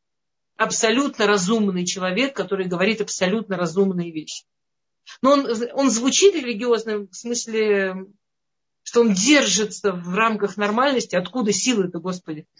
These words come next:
Вот. Д-, должны быть какие-то другие рамки, кроме вот этой религии современной. А, я, я про-,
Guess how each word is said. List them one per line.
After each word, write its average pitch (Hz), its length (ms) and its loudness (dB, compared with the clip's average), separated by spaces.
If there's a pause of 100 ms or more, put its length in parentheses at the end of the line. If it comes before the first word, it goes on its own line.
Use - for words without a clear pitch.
(420)
Вот. - 240 0 (380)
Д-, 196 260 4
должны 190 300 2
быть 294 120 -2
какие-то 190 320 -4
другие 190 380 2
рамки, 160 320 -2
кроме 165 320 -6
вот 156 140 -8
этой 165 200 -4
религии 160 380 -4
современной. 156 680 -6 (1700)
А, 170 560 2 (100)
я, 208 120 4
я 233 180 0
про-, 214 360 2